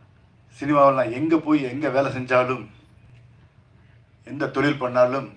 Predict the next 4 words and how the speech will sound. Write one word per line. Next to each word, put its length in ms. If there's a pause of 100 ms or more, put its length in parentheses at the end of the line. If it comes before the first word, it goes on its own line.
(520)
அங்கே 160 (120)
சம்பாரிச்சு 560 (680)
சினிமாவில் 460
வந்துட்டு 300